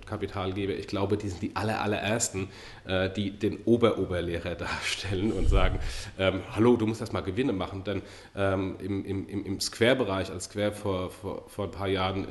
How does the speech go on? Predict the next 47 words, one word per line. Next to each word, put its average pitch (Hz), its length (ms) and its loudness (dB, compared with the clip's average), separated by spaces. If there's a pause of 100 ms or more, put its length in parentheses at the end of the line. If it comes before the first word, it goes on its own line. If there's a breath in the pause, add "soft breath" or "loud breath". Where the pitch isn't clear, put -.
die 92 80 -8
großen 95 320 -4
Finanzierungsrunden 92 840 -4
drehte, 95 360 -2 (380 loud breath)
waren 95 220 0
Bankenvertreter 104 800 0
die 98 160 -4
allerersten, 113 580 -2
die 95 180 -2
laut 95 260 -2
aufgeschrien 98 640 -2
haben 92 140 -6
und - 80 -8
gesagt 95 280 -8
haben, 95 140 -6
„Um 101 160 -6
Gottes 95 400 -8
Willen, 107 280 4
diese 95 240 -2
Bewertung 101 480 -2
ist 101 140 -6
ja 98 220 -2
unglaublich 107 920 2
und 95 80 -6
die 95 60 -4
machen 95 260 -2
ja 98 100 2
nur 110 200 2
Verluste 101 680 0
und, 92 200 -2
äh, 80 300 -8 (180)
das 95 200 -6
ist 98 140 -4
ja 98 140 -2 (160)
jenseits 113 580 2
von 104 180 -6
Gut - 200 -6
und 98 100 -4
Böse 104 380 2
und 98 160 2
ab-, - 340 -8
äh, 95 80 -6
total 107 280 -2
abgehoben 104 480 -4
von 107 160 -10
der 101 120 -6
Realität“, 107 500 -4